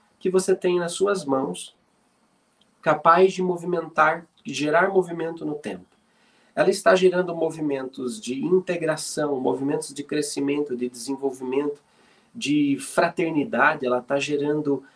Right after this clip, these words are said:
a capacitação de outras pessoas para que elas também tenham a sua autonomia, ou ela está, ou esse recurso, essa força, essa energia,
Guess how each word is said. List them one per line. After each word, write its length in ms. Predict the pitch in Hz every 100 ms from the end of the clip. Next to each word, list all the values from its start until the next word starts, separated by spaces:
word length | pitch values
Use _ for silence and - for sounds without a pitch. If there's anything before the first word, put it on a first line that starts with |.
| _
a 140 | - 123
capacitação 960 | - 170 180 - 180 156 - 156 160
de 80 | 165
outras 240 | 156 143
pessoas 420 | - 147 - 156 156
para 140 | 156
que 80 | 151
elas 200 | 143 -
também 540 | 127 127 127 175 180
tenham 340 | - 151 156 143
a 20 |
sua 240 | - 139 131
autonomia, 680 | 127 127 113 113 151 226 - _ _ _ _ _ _
ou 140 | 131 151
ela 220 | 156 165
está, 560 | 156 - 147 147 147 -
ou 160 | 143
esse 220 | 151 - 131
recurso, 720 | 143 - 151 160 147 - 123
essa 200 | 117 127
força, 500 | - - - 156 -
essa 160 | - 135
energia, 600 | 131 120 110 147 175